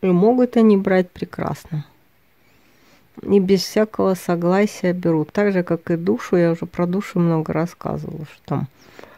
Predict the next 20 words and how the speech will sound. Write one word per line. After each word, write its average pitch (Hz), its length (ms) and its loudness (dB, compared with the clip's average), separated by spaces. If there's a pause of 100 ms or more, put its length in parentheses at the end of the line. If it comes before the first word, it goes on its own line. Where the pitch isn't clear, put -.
(160)
закладывают. 185 880 0
Если 202 200 0
они 175 140 6
считают, 170 400 -4
что - 180 -8
эту 165 180 -10
душу, 175 380 -8
душу 180 360 -4
стоит 170 380 -6
забрать, 180 540 -2
они 180 200 -2
забирают 180 560 -2
без 175 180 -12
всяких - 340 -8
проблем 160 460 -8
при 160 280 -10
жизни. 147 440 -8 (1040)
Можете 180 460 -8
посмотреть 165 720 -6
видео. 196 460 0